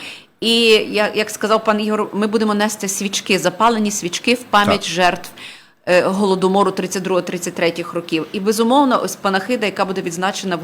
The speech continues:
Speaker 1: головній катедрі Holy Name Cathedral. І це свідчить про те, що світ, світ, е, буде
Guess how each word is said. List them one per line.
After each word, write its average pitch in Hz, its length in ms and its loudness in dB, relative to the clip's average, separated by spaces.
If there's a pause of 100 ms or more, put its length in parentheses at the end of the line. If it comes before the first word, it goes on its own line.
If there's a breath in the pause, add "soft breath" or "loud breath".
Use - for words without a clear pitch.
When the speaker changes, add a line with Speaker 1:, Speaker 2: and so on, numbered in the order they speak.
Speaker 1:
головній 190 400 0
катедрі 175 640 0 (280 loud breath)
Holy 208 220 2
Name 180 220 0 (100)
Cathedral. 165 440 -4 (440 loud breath)
І 185 460 0 (520)
це 247 140 -2
свідчить 247 400 -2
про 220 120 -6
те, 233 200 0
що 220 320 -2 (260)
світ, 240 680 -4 (680)
світ, - 540 -6 (200)
е, 180 260 0 (220)
буде 208 440 4